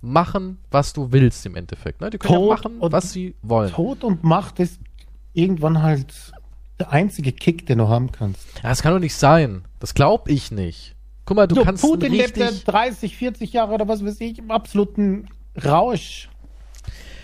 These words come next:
Speaker 1: Ach,
Speaker 2: Jetzt ist er
Speaker 1: niemals.
Speaker 2: siebzig oder was und denkt sich, „Na, was könnte ich denn jetzt noch machen? Irgendwas reicht mir alles nicht.“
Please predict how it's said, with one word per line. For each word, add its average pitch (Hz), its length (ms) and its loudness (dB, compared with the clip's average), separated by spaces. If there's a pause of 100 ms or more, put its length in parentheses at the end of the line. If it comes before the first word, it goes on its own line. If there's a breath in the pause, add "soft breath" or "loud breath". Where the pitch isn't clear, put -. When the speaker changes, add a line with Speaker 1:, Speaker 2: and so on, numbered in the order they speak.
(120 loud breath)
Speaker 1:
Ach, - 220 4
Speaker 2:
Jetzt 170 180 4
ist 190 100 0
er 202 100 2
Speaker 1:
niemals. 202 380 6
Speaker 2:
siebzig 208 140 4
oder 185 140 0
was 170 200 0
und 175 260 -4
denkt 202 220 -2
sich, 190 180 0
„Na, 165 240 2
was 165 140 -2
könnte 220 200 0
ich 190 60 -4
denn 185 80 0
jetzt 202 200 -4
noch 160 100 2
machen? 175 460 -2
Irgendwas 185 640 -4 (840)
reicht 185 340 2
mir 180 80 2
alles 127 220 2
nicht.“ 120 340 -2